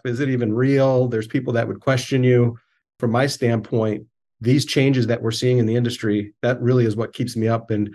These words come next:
you start to see this traction and having the belief that you can make that difference every day is really what,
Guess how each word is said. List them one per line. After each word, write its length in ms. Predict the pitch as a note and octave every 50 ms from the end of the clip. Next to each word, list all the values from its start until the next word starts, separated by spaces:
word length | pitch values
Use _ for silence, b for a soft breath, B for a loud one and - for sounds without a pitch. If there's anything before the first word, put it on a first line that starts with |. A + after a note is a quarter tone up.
| B B B B -
you 60 | A#2 G#2+
start 200 | - C3+ A#2+ B2
to 60 | A#2+
see 140 | - - C3+
this 140 | B2 G#2+ -
traction 640 | - - A#2 A2+ A2 A2+ - A#2 G2 F#2+ G2+ - - -
and 260 | B2 G#2+ G#2+ G#2+ G#2+
having 260 | - B2+ B2 A#2 A#2 A2+
the 60 | A2
belief 320 | G#2+ A2+ A2+ A#2 A2+ A2
that 140 | A2+ A2 A#2+
you 80 | A#2 A2
can 120 | - G#2+
make 160 | G#2+ G#2+ G2+
that 180 | G2 F#2+ - -
difference 360 | G#2+ G#2 G#2 A2 F#2+ F#2 -
every 220 | G#2 F#2 F#2+ G2
day 180 | F#2+ G2 G2 F#2+
is 120 | F2+ F#2 G2
really 180 | F#2+ F#2 F#2
what, 180 | F#2 G2 - -